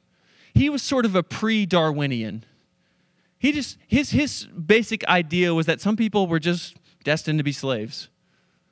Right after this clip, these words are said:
And he had some thoughts about the human intellect that sort of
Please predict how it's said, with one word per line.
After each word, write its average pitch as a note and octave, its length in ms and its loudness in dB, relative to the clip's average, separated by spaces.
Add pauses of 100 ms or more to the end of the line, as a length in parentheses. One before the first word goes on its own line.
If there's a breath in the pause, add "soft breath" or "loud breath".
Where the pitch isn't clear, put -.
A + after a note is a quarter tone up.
(640)
And C#3+ 120 -6
he D3+ 80 2
had D#3+ 180 2
some D3 160 -2
thoughts D3 300 2
about C#3 220 -2
the C#3+ 40 -8
human C#3 320 -4
intellect A#2+ 600 -4
that A#2+ 180 -4
sort C3 180 -4
of A2+ 180 -6